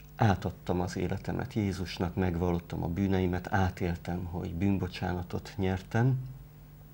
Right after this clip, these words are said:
és tényleg megváltozott az életem. Attól kezdve szólt hozzám Isten igéje. Napi eredelem lett. A Szentírásból tapasztaltam a személyes vezetését.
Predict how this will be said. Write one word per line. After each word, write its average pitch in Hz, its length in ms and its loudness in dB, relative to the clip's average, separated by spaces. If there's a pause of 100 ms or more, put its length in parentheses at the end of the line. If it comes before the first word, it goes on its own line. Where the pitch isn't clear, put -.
(360)
és 101 160 -2
tényleg 87 340 8
megváltozott 85 720 0
az 90 140 -4
életem. 90 360 -2
Attól 123 300 -2
kezdve 95 300 2
szólt 85 360 -2
hozzám 92 580 -4 (100)
Isten 82 400 -6
igéje. - 560 -6 (520)
Napi 98 340 6
eredelem 90 640 2 (160)
lett. - 600 -8 (520)
A 92 120 -2
Szentírásból 90 840 2
tapasztaltam 90 880 -2
a 87 140 -2
személyes 87 580 0
vezetését. - 1040 -8